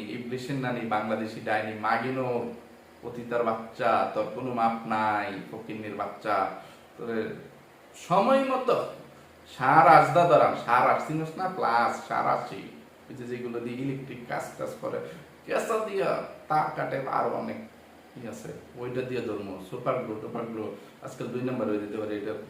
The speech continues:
একসময় কার্যকারিতা নষ্ট হয়ে যাবে, প্লাস দা সার আসি দিয়া ইচ্ছা মতো,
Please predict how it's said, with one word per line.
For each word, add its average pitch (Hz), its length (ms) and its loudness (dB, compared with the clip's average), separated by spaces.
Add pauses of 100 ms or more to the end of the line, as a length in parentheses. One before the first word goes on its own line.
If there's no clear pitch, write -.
(400)
একসময় 113 340 -10
কার্যকারিতা 139 520 -4 (120)
নষ্ট 113 220 -10
হয়ে 110 120 -6
যাবে, 107 140 -6 (340)
প্লাস 127 240 0 (100)
দা 139 160 -2
সার 120 200 -2
আসি 117 200 -4
দিয়া 131 160 -2 (600)
ইচ্ছা - 340 -10
মতো, 98 200 -6